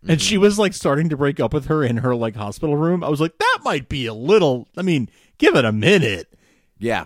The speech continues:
Speaker 1: Give
Speaker 2: like,
Speaker 1: it a minute. Oh my God,
Speaker 2: you're
Speaker 1: don't break up with her in the hospital.
Speaker 2: Yeah, your timing, n-, traditionally not great, Kelly.
Speaker 1: Yeah,
Speaker 2: This
Speaker 1: not
Speaker 2: is, this is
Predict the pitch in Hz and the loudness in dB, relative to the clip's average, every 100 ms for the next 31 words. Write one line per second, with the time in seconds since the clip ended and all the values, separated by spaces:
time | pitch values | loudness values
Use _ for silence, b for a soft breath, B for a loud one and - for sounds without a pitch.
0 | - 247 381 202 135 120 120 220 381 277 | -6 0 2 2 0 -2 0 0 0 0
1 | 131 113 92 - 214 220 107 95 196 156 | 0 -2 -6 -8 -4 -2 -2 -2 -2 0
2 | 143 127 147 151 180 185 147 123 110 104 | -2 0 -2 0 -2 0 2 0 -2 -2
3 | 190 233 139 107 87 78 _ _ _ _ | 0 0 0 0 -2 -10 _ _ _ _
4 | _ _ - 95 87 107 123 131 143 160 | _ _ -8 -4 -2 -2 2 2 2 0
5 | 160 - _ _ 92 - - 120 135 143 | -2 -6 _ _ -12 -8 -4 -2 -2 -2
6 | 135 123 123 - 98 80 82 80 85 175 | 0 0 0 0 -2 -2 -4 -2 4 4
7 | 113 104 165 98 - 101 - 90 | 4 2 0 0 -6 -8 -8 -12